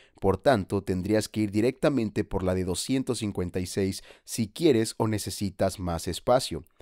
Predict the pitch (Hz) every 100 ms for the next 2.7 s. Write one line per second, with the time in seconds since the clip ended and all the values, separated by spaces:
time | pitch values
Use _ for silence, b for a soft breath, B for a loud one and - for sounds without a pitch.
0 | b b 104 113 104 117 98 101 98 98
1 | - 113 123 123 107 98 98 104 95 92
2 | - 95 151 135 101 98